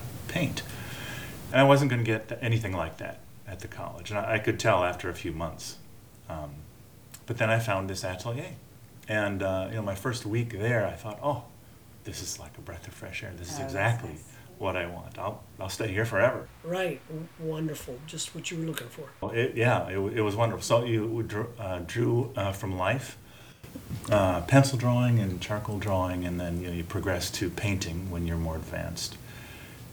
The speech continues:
Speaker 1: And, uh, and then also you'd set up still lifes, um, and then move on to portraits as you become more advanced. So it's a very progressive, progressive
Speaker 2: And then
Speaker 1: thing.
Speaker 2: you were saying that, um, being interested in realism,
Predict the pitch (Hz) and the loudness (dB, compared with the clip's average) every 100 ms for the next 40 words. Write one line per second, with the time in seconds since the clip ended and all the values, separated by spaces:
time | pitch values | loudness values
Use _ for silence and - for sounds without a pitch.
0 | - 90 80 78 80 76 78 82 85 85 | -2 0 2 2 0 0 -2 -4 -2 0
1 | 82 82 82 - 85 80 - - 85 82 | 2 2 0 -2 -2 -4 -4 -2 -2 -2
2 | - - 104 87 82 85 90 - - - | -2 0 2 2 2 0 -2 -4 -6 -8
3 | - - - 87 80 80 76 76 - 82 | -14 -16 -8 -6 -6 -6 -6 -8 -6 -4
4 | 85 82 87 87 82 82 - 90 82 85 | -2 0 0 0 -2 -2 -2 -4 -4 -6
5 | - 87 82 80 - - 87 85 80 - | -6 -6 -6 -6 -6 -6 -6 -6 -6 -4
6 | 80 - - - - - - 104 87 110 | -6 -6 -8 -10 -14 -16 -2 -2 0 2
7 | 98 - 90 98 95 98 87 85 - 90 | 2 0 0 0 0 -2 -4 -4 -10 -4
8 | 92 82 - - - - 233 233 240 226 | -2 -2 -6 -10 -12 -2 -2 0 -2 -2
9 | - 196 226 214 220 - 202 190 165 151 | -6 -6 -4 -2 -2 -2 -2 0 0 0
10 | - - - 165 170 156 160 208 214 208 | -2 -8 -8 -4 -4 -4 -4 -4 -4 -4
11 | 190 185 190 196 - 185 175 165 - 160 | -4 -6 -6 -6 -6 -2 -2 -4 -4 -2
12 | 160 156 156 - 156 190 202 147 131 139 | -2 -2 -6 -8 -6 -2 0 0 0 -4
13 | 135 160 | -6 -6